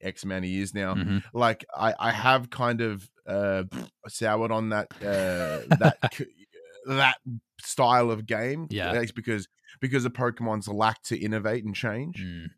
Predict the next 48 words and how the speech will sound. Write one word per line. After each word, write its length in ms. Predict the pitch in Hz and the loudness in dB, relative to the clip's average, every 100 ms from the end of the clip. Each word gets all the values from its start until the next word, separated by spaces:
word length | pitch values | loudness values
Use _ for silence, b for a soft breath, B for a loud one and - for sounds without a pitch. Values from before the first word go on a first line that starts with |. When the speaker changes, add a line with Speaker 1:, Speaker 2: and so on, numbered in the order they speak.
| _ _ _ _ - | _ _ _ _ 0
Speaker 1:
And 420 | 127 120 113 107 | 2 2 -2 0
with 160 | 127 139 | 6 6
everyone 380 | 135 131 123 | 6 4 2
being 180 | 110 120 | 2 2
like, 140 | 113 113 | 4 6
"Oh, 160 | 123 | 6
well, 320 | 104 110 104 | 6 4 4
that's 320 | 98 120 120 117 | 4 4 2 -6
what's 200 | 95 - | -6 -6
successful." 600 | - - 120 - 160 165 | -6 -4 -4 -4 -6 -2
Like, 180 | 117 | 0
there 160 | - 143 | 2 6
are 160 | 135 120 | 6 6
some 400 | 127 110 101 95 | 2 0 0 -2
that, 320 | 101 92 95 | -2 -4 -4
that 160 | 98 | -4
do 140 | 104 98 | -2 -4
it 120 | 85 | -4
differently, 400 | 117 110 104 95 | -6 -4 -4 -4
and 80 | 92 | -2
I'd 100 | 123 | 0
like 180 | 151 143 | 2 0
to 80 | 117 | -4
think 240 | 120 113 | -4 -4
this 200 | 98 90 | -6 -6
is, 220 | 90 82 85 | -6 -8 -2
but 220 | 107 - B B B B B - | -2 -2 B B B B B -2
this 240 | 143 135 | 0 0
is, 460 | 147 143 135 - - _ _ _ _ _ _ _ _ _ | 2 2 2 -2 -6 _ _ _ _ _ _ _ _ _
the 220 | 110 127 | -6 0
art 220 | 143 160 170 | 4 4 2
style 320 | - 170 160 | 0 2 2
is 160 | 147 - | 0 -2
cool, 220 | - 139 | -6 -2
but 140 | 135 | 0
it 100 | 123 | 2
is 180 | 135 131 | 2 2
a 100 | 120 | 0
lit-, 480 | 120 123 131 139 - - | 0 -2 -2 -4 -6 -8
it 160 | 131 | -8
might 260 | 127 127 147 | -6 -6 -6
just 160 | 143 - | -8 -4
be 80 | 139 | -2
a 40 | |
little 420 | 120 123 117 123 | 0 -2 -2 -4
bit 220 | 113 113 - | -4 -4 -6
too, 460 | - 113 107 104 | -4 -2 0 0
uh, 320 | 101 95 90 | 0 0 0